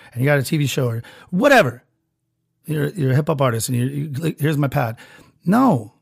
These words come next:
that's not the way the real world works. As you can see, you can see sh-, people short circuit just going to fucking seven eleven. And this is a beautiful thing, even in a pandemic. Probably because this Canyon underscore X fought off mobs of, uh, <laughs> of invaders in their Home Depot.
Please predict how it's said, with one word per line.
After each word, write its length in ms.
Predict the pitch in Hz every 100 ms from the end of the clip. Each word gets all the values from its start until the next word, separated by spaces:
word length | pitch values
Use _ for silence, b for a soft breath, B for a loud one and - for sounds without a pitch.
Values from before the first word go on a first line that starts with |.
| _
that's 180 | 175 151
not 220 | 196 226
the 80 | 196
way 160 | 180 185
the 100 | 160
real 160 | 175
world 180 | 170 160
works. 200 | 196 156
As 160 | 165 147
you 80 |
can 160 | 143 143
see, 160 | - 220
you 120 | 180
can 140 | 170
see 220 | - 226
sh-, 120 | 226 -
people 240 | - 185 160
short 260 | - 185
circuit 280 | - 220 175
just 100 | 139
going 180 | 160 175
to 80 | 135
fucking 300 | 190 160 147
seven 240 | 180 180
eleven. 340 | 190 247 113 - B B B
And 160 | - 156
this 180 | 214 208
is 100 | 214
a 40 |
beautiful 340 | 190 190 175 180
thing, 180 | 208
even 260 | 202 208 214
in 80 | 214
a 60 |
pandemic. 640 | 180 190 185 202 220 - _ B B B B B B
Probably 280 | - 240 233
because 480 | 190 147 185 202 185 b b b
this 240 | 165 - -
Canyon 420 | - 190 180 156 -
underscore 420 | 180 165 - 170
X 320 | 190 202 190 - B B
fought 300 | B - 180
off 180 | 196 165
mobs 640 | 156 139 151 156 175 185
of, 240 | 175 165 160
uh, 300 | 165 151 147 _
<laughs> 120 | -
of 600 | - 139 - 113 214 165
invaders 560 | 147 147 196 202 143 139
in 60 |
their 100 | 139
Home 160 | 135 156
Depot. 320 | 190 156 113